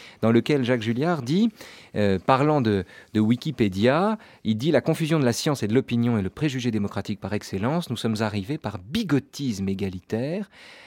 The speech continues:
à définir cet idéal par l'application à la science des principes de la démocratie. En d'autres termes,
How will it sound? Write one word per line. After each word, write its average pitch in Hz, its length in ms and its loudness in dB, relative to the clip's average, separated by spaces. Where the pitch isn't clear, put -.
à 107 120 0
définir 139 500 0
cet - 220 -6
idéal 104 400 0
par 95 180 -6
l'application 120 680 -4
à 98 40 -2
la 95 120 -6
science 160 480 -2
des 107 80 -2
principes 120 520 -4
de 98 120 -6
la 95 100 -6
démocratie. 113 720 -2
En 120 80 -2
d'autres 107 240 -2
termes, 180 340 2